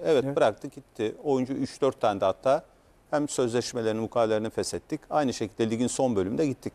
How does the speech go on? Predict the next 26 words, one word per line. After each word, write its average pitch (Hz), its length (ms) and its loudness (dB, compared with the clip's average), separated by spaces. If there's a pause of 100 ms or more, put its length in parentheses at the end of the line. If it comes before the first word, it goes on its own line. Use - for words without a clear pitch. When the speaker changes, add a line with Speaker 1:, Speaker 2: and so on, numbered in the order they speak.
Speaker 1:
Ekonomik 120 520 -2
koşullardan. 107 600 -2 (680)
Hiç - 140 -14
sahanın 143 360 2
içine 135 320 -4
girip 117 260 -2
böyle 123 160 2
fotoğraflar 117 640 0
bilmem 113 280 -4
bu 120 100 -10
kareleri 107 400 4
falan 160 360 0 (440)
verilmedi. 131 540 4 (800)
Zaten 139 420 2
bu 147 100 0 (140)
kareye 160 360 6
girmesi 135 460 0
için 156 160 -6
Fatih 127 360 2
Hoca'nın 131 260 2
mutlaka 123 540 2
bu 131 180 4
organizasyondan 127 760 2
haberi 101 280 4
olması 156 360 2
gerekir. 156 440 2